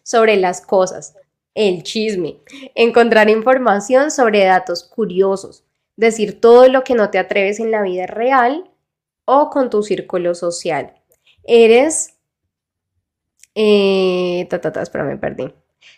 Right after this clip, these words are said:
Perdón, te gusta sentirte a gusto, eres alguien libre e independiente, por ello en esta red te sientes cómoda, aunque odias a la gente que hace daño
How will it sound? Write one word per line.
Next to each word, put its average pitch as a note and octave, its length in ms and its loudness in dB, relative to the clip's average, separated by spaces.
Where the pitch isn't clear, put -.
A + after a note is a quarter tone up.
Perdón, G#3 360 -2
te A#3+ 140 4
gusta A#3+ 280 4
sentirte C#4 720 -2
a G#3 140 -2
gusto, G3 520 -2
eres G3+ 320 0
alguien G#3+ 360 0
libre C4 460 -2
e A#3+ 80 0
independiente, G3 1120 -4
por B3+ 160 2
ello B3+ 440 4
en A3 140 -2
esta G3 320 -2
red A3 220 -2
te G#3 100 -2
sientes E3+ 440 -8
cómoda, F#3 580 -4
aunque C#4 380 -2
odias B3 360 4
a B3+ 60 -2
la A#3+ 140 0
gente G#3 360 -6
que G3+ 140 -10
hace F3 300 -6
daño G3+ 360 -8